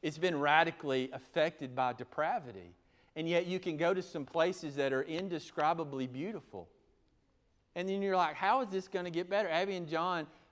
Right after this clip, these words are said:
are about to go to Saint John's, and that's, like, me and Paige's favorite place. And we go there and we're like, "How is this depraved?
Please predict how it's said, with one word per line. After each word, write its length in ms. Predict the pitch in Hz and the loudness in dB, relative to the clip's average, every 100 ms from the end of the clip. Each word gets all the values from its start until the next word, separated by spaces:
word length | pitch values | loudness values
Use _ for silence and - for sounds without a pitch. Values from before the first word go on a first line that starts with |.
| - | -12
are 200 | 185 170 | -4 0
about 220 | 165 170 | 2 0
to 60 | 160 | 0
go 120 | 156 | 0
to 80 | 156 | 0
Saint 340 | - 160 170 | -2 -4 -2
John's, 440 | 160 208 180 127 | -2 -2 -2 -6
and 80 | 139 | -4
that's, 200 | 156 180 | -6 0
like, 240 | 165 147 156 | 0 0 -4
me 140 | 151 | -6
and 80 | 156 | -2
Paige's 340 | 156 160 156 | -2 -2 -4
favorite 340 | - 151 156 143 - - | -2 0 -2 -8 -14 -4
place. 360 | 196 240 - | -2 0 -2
And 80 | 147 | -4
we 100 | 151 | -2
go 200 | 165 226 | 0 0
there 120 | 185 | -2
and 80 | 156 | -2
we're 80 | 156 | 2
like, 260 | 151 147 - _ _ | 2 0 -10 _ _
"How 240 | - 160 294 | -4 -2 0
is 80 | 277 | -2
this 180 | 370 | -4
depraved? 840 | - 185 - 139 175 151 107 - | -4 -8 -2 2 2 0 -4 -10